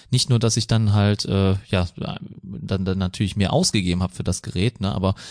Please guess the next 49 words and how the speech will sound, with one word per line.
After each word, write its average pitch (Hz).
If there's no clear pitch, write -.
ich -
hab -
dann 113
eigentlich 113
so 104
auch 98
natürlich 98
ein 107
bisschen 110
Prestige -
haben 117
wollen. 107
Ich -
hab -
so 98
mit 98
die 95
beste 101
Kamera 127
am 113
Markt, 113
ne, -
und 101
so 98
weiter. 104
Und 92
dann, 98
wenn -
ich 95
dann 98
höre, 127
okay, 120
es 113
gibt -
ein, 104
äh, 98
Smartphone, 113
was 98
vielleicht -
fast -
nur 113
die 92
Hälfte 117
kostet 90
in 90
etwa 104
und 98
das 92
hat 110